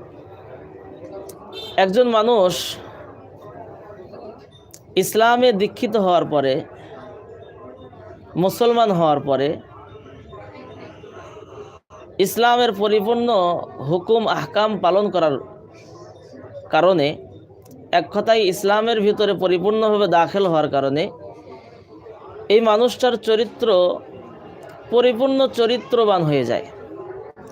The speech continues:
এই মানুষটা পরিপূর্ণ চরিত্রবান হয়ে যায়। এই মানুষটা শুধু বাহ্যিকভাবেই ভালো হয় এমন না, বরং তার অন্তর্গত দিক দিকেও সে পরিপূর্ণ খাঁটি মানুষ হিসাবে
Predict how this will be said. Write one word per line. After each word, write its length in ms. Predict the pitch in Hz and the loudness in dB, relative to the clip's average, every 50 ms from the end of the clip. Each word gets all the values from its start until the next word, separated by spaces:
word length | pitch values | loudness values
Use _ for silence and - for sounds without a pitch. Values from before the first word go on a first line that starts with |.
| - - - | -16 -6 -4
এই 80 | 175 175 | -2 0
মানুষটা 400 | 190 196 214 214 - - 240 220 | 2 0 0 0 -2 -2 -4 -2
পরিপূর্ণ 460 | 208 226 220 220 208 247 247 247 233 | 0 0 0 2 0 0 0 0 0
চরিত্রবান 600 | - 214 175 175 156 143 170 160 147 147 139 135 | 0 0 -2 -2 -2 -2 -2 0 0 0 0 0
হয়ে 180 | 131 123 123 | -2 -2 -2
যায়। 180 | 113 - - - _ _ _ _ _ _ _ - - - - 403 - - - - - - - - - - - - - - - - - - | -4 -6 -8 -10 _ _ _ _ _ _ _ -20 -20 -20 -20 -20 -20 -20 -20 -20 -20 -20 -20 -20 -20 -20 -20 -20 -20 -20 -20 -18 -6 0
এই 100 | 165 190 | 0 2
মানুষটা 400 | 208 208 214 233 240 196 - 233 | 4 4 2 2 0 0 0 -2
শুধু 280 | 202 - 220 208 226 202 | 0 0 2 2 2 4
বাহ্যিকভাবেই 600 | 202 202 185 175 233 226 190 190 196 190 220 220 | 4 2 2 2 0 0 2 0 2 4 4 2
ভালো 260 | 190 185 185 190 180 | 4 2 2 2 2
হয় 160 | 170 170 170 | 4 4 4
এমন 220 | 165 165 170 185 190 | 4 4 2 2 0
না, 280 | 170 147 139 - - - _ _ - - - - - - - - - - - - - | 2 0 0 -2 -6 -12 _ _ -20 -20 -20 -20 -20 -20 -20 -20 -20 -20 -18 -8 -4
বরং 420 | 156 156 165 180 190 220 233 233 185 | -2 2 4 4 4 4 4 2 2
তার 180 | 208 202 190 | 2 2 2
অন্তর্গত 680 | 190 - 180 185 190 165 208 214 220 214 208 202 - 196 | 2 2 0 -2 -2 -2 0 0 2 2 2 0 0 -2
দিক 320 | 170 165 175 160 151 170 | 0 0 0 0 0 -2
দিকেও 560 | 170 180 175 190 214 220 214 170 170 196 - - - - | -2 -2 0 2 0 2 4 4 2 2 0 -4 -8 -12
সে 420 | - - - 175 156 147 143 - - - - - - - - - - - | -10 -2 0 2 2 2 0 -2 -8 -12 -18 -20 -20 -18 -18 -16 -6 -2
পরিপূর্ণ 520 | 190 196 202 196 208 220 226 220 220 208 | 0 0 2 2 0 0 0 0 -2 -2
খাঁটি 340 | 208 - 175 175 170 196 185 | -2 -2 -4 -2 0 0 0
মানুষ 420 | 175 175 170 180 208 202 208 - | 0 0 0 0 0 -2 -4 -4
হিসাবে 500 | - 175 170 185 170 156 151 139 135 - | -6 -4 0 0 0 2 2 2 2 0